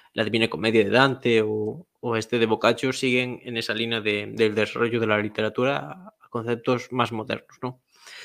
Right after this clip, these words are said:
Tal como ha dicho ya Fran, ya nos ha desgranado el argumento principal,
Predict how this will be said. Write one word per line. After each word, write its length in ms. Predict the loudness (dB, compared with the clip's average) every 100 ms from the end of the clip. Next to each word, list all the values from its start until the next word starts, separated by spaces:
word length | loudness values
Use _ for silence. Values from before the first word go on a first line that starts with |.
| -8 2
Tal 160 | 4
como 120 | 4
ha 40 | 4
dicho 220 | 2 4
ya 160 | 4 4
Fran, 200 | 2 0
ya 120 | -2
nos 260 | -2 -4 -2
ha 340 | 0 0 -2
desgranado 600 | -6 -8 -4 -2 -2 -2
el 80 | -2
argumento 320 | -2 -4 -4
principal, 640 | -2 -4 -2 0 2 0